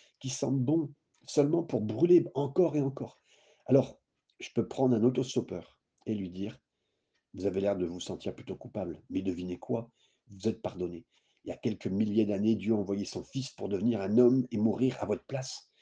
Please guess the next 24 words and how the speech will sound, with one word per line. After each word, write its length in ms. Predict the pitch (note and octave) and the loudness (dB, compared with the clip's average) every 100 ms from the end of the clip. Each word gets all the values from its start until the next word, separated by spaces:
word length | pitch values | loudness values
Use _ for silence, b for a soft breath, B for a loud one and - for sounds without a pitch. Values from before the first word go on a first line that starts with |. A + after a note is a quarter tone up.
| b b | b b
Vous 140 | G#2 | 2
êtes 140 | C3 C3+ | 2 4
libre. » 320 | E3 B2+ - _ _ _ _ _ _ _ _ _ _ _ | 4 4 0 _ _ _ _ _ _ _ _ _ _ _
Il 40 | - | -8
n'y 60 | |
a 40 | - | 0
qu'un 140 | F#3 | 0
seul 260 | - D3 A2+ | 2 0 0
péché, 280 | G2+ - | -4 -4
la 100 | F#2+ | -6
Bible, 180 | E2 E2 | -4 -6
elle 120 | E2 | -6
dit, 140 | D#2+ F2+ | -8 -10
qui 100 | F#2 | -10
est 100 | F2+ | -8
impardonnable. 640 | E2 E2 E2+ E2+ G2 A#2 - _ _ _ _ - | -8 -8 -6 -6 -6 -8 -14 _ _ _ _ -4
Un 100 | C3 | -2
seul 320 | C3 - D#2+ | -2 -4 -6
péché. 400 | D#2 D#2 - - - | -6 -10 -10 -12 -12
Et 60 | |
ça, 140 | - A2 | -4 -4
vous, 120 | F#2 | -4
écoutez 280 | - B2 A#2 | -8 -2 -2
bien. 200 | F2 F2+ | -2 -8